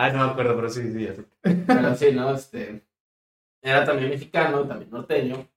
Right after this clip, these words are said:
Speaker 2: Entonces, nosotros nos poníamos a cotorrear y,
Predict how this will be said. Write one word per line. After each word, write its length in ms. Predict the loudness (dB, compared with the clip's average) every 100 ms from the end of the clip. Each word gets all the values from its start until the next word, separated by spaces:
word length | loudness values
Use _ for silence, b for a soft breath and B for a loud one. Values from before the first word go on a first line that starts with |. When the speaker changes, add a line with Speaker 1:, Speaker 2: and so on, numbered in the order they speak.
| _ _ _ _ -8
Speaker 2:
Entonces, 1000 | -6 0 0 0 2 2 2 2 -2 -6
nosotros 360 | -4 0 2
nos 80 | 2
poníamos 340 | 0 -2 -2 -4
a 100 | -6
cotorrear 720 | -10 -10 -8 -6 -4 -4
y, 60 | -2